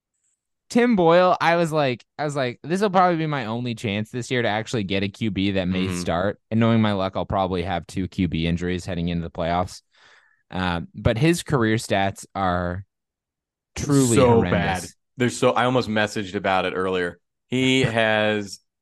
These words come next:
Speaker 2: uh, let me pull it up on my phone, 'cause I was looking at, like,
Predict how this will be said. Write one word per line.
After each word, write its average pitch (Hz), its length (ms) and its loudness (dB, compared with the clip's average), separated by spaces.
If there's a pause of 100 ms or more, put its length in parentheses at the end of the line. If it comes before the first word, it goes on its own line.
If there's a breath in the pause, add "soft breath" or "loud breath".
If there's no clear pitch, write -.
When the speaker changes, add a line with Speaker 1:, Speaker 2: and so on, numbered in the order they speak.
(260)
Speaker 2:
uh, 98 420 0 (100)
let 101 80 -14
me 98 120 -10
pull 95 200 -6
it 90 40 -4
up 92 120 -6
on 95 80 -4
my 90 140 -8
phone, 95 400 -2 (180 soft breath)
'cause 113 100 -4
I 127 60 4
was 117 100 2
looking 143 240 0
at, 113 120 0
like, 104 220 -2